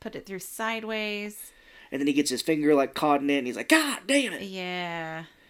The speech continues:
Speaker 2: So that's when he start, they talk about money, because she's like, "Oh, I bought all these clothes." She's like, "Look, matching clothes for when they go to school." And he's
Speaker 1: Yeah.
Speaker 2: like, "How much did you spend?"
Speaker 1: Like, "Oh
Speaker 2: And
Speaker 1: my gosh."
Speaker 2: yeah, they have that fight before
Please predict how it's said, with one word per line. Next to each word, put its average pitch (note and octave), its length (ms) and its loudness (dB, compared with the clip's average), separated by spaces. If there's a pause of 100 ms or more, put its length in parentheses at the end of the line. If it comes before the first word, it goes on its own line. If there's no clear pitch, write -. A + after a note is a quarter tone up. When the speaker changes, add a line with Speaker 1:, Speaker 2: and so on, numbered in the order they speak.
(380)
Speaker 2:
So C#3+ 640 8
that's E3+ 260 6
when D3+ 120 4
he C3+ 80 2
start, B2+ 260 2
they C3 80 2
talk B2+ 220 2
about G#2+ 220 -2
money, A2 460 -4
because A#2+ 280 2
she's B2 180 0
like, A#2 180 0
"Oh, G#3 140 10
I F#3 60 12
bought E3+ 220 6
all D#3+ 120 6
these C#3+ 140 4
clothes." D#3 720 6
She's B2 120 0
like, B2+ 120 0
"Look, E3 200 2
matching D3+ 420 0
clothes D3 440 6
for D3 100 0
when C#3+ 160 2
they C#3 120 2
go C#3+ 140 4
to C3 80 0
school." D3 400 6
And C3+ 80 2
he's B2+ 100 -2
Speaker 1:
Yeah. - 60 -4
Speaker 2:
like, E3+ 380 -10
"How D4 80 8
much D#4 200 8
did D4 160 6
you C#4+ 80 10
spend?" A#3+ 560 4
Speaker 1:
Like, B2+ 120 0
"Oh - 60 0
Speaker 2:
And G#4+ 80 -4
Speaker 1:
my G#4 240 -10
gosh." A4 120 -8 (340)
Speaker 2:
yeah, C3 260 4
they C#3+ 120 6
have C#3+ 180 4
that B2 140 0
fight C3 260 0
before B2 540 2